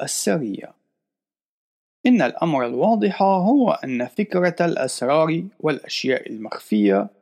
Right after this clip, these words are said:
مختلفة بشكل كامل بين كتاب الأناجيل الإزائية وبين مؤلف هذا الإنجيل.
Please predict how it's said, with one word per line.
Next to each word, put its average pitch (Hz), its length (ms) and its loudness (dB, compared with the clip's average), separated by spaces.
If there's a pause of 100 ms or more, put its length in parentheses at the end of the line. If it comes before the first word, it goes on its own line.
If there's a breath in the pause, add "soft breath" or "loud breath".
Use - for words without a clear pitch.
(460)
مختلفة 190 760 -2
بشكل 147 720 -4
كامل 185 680 0 (460)
بين 233 300 4
كتاب 190 600 0
الأناجيل 143 920 0
الإزائية 190 960 0 (340)
وبين 285 400 4
مؤلف 170 580 2
هذا 117 380 -2
الإنجيل. 123 760 0